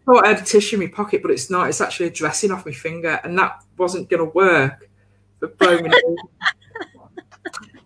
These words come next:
Speaker 1: Um,
Speaker 2: This is real life, people. <laughs>
Speaker 1: Absolutely. So, um, you know, throughout that time, I was,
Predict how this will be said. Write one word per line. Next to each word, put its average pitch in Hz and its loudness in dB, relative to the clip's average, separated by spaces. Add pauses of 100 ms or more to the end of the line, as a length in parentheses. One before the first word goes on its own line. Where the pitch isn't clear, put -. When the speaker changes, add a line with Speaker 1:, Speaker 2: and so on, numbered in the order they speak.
(120)
Speaker 1:
Um, 175 4 (540)
Speaker 2:
This 262 -4
is 240 -8
real 294 6
life, 294 4
people. 226 -6 (460)
<laughs> - -20 (460)
Speaker 1:
Absolutely. 415 0 (280)
So, 208 6
um, 185 2 (300)
you 269 0
know, 202 6
throughout 226 0
that - -2
time, 180 -2 (480)
I 196 4
was, 190 0